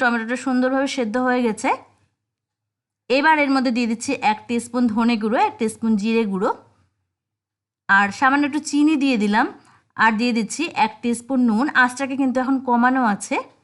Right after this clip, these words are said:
আর দিয়ে দিচ্ছি এক স্পুন কাশ্মীরি রেড চিলি পাউডার আর এক স্পুন হলুদ গুঁড়ো, আর চিড়ে রাখা কাঁচা লঙ্কাগুলোও দিয়ে দিলাম। এই অবস্থায় যদি মশলাটা একটু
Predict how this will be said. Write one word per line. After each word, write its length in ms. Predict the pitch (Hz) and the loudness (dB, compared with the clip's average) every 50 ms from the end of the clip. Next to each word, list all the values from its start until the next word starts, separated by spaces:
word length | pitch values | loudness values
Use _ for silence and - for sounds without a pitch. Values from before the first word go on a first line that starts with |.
| _ _ _ _ _ _ _ _ _ _ _ _ - 233 | _ _ _ _ _ _ _ _ _ _ _ _ 0 0
আর 60 | 240 233 | 0 2
দিয়ে 120 | 220 262 240 240 | 2 0 -2 -2
দিচ্ছি 220 | 220 240 - 277 339 349 - - | -4 -4 -4 -4 -4 -2 -2 -2
এক 60 | 214 220 - 247 233 233 | -2 -4 -4 -6 -6 -6
স্পুন 160 | - 247 254 240 240 | -4 -4 -4 -2 0
কাশ্মীরি 340 | 233 233 - - 269 277 277 254 | 0 -2 -2 -2 -2 -2 0 0
রেড 120 | 247 233 233 - | -2 -2 -2 -4
চিলি 160 | 254 226 240 233 277 | -4 -4 -4 -2 -2
পাউডার 260 | 269 - 214 285 370 381 330 | -2 0 0 0 0 2 2
আর 80 | 277 240 214 202 | 2 0 0 -4
এক 80 | 202 - - 202 196 | -6 -6 -8 -8 -8
স্পুন 160 | - - 381 440 - | -8 -10 -12 -12 -4
হলুদ 280 | - 240 208 180 170 - - | -2 -2 -2 -2 -4 -8 -10
গুঁড়ো, 180 | - 170 165 165 165 - _ - _ _ _ _ _ _ _ _ _ - | -14 -12 -12 -12 -14 -16 _ -20 _ _ _ _ _ _ _ _ _ 2
আর 180 | 202 214 208 208 214 214 214 233 233 | 2 4 4 2 0 -4 -8 -10 -6
চিড়ে 180 | - 302 311 302 294 | -4 -2 -2 0 0
রাখা 140 | 302 294 294 277 | 0 0 0 0
কাঁচা 220 | 302 285 269 - 294 285 | 0 0 0 2 2 2
লঙ্কাগুলোও 480 | 277 277 269 294 285 262 285 302 311 277 247 | 2 2 2 0 -2 0 0 0 0 0 0
দিয়ে 140 | 262 233 214 185 | 2 2 2 0
দিলাম। 200 | 190 190 226 311 - - - - - - _ - 269 | 0 0 0 -2 -2 -6 -20 -20 -20 -18 _ -2 -2
এই 80 | 302 320 311 311 | 2 2 2 2
অবস্থায় 300 | 330 320 330 339 330 277 | 2 0 -2 -2 -2 -2
যদি 120 | 311 262 311 277 | 0 0 2 2
মশলাটা 300 | 262 262 262 277 262 269 262 262 | 2 2 2 0 -2 -2 -2 -2
একটু 100 | 262 | 0